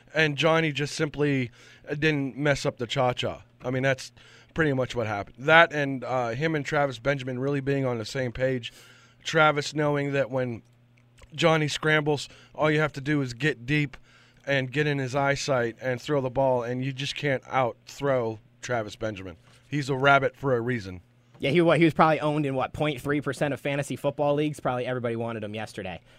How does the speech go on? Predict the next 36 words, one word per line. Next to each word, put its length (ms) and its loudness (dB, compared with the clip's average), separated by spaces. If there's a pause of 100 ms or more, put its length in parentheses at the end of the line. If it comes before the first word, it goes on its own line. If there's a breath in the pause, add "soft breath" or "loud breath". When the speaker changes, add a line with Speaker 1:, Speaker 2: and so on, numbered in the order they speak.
(120 soft breath)
Speaker 2:
So, 380 2
Speaker 1:
Yeah. 40 0
Speaker 2:
uh, 160 0
Travis 300 2
Benjamin, 360 -2
big, 300 -2
big 200 0
target, 420 4
a 80 -2
nu-, 200 2
number 260 2
one 180 4
target, 260 -4
if 100 -8
you 60 -6
would 80 -10
say 220 -4
Johnny 260 -2
Manziel's 420 -4
under 180 -6
center. 160 -2
Speaker 1:
He 60 4
was 120 2
forty 320 8
yards 300 6
shy 400 6
of 240 0
the 160 0
overall 680 4
all-purpose 720 2
yards 320 2
record 380 -4
for 100 -10
the 80 -6
Cleveland 320 -6
Browns. 340 -8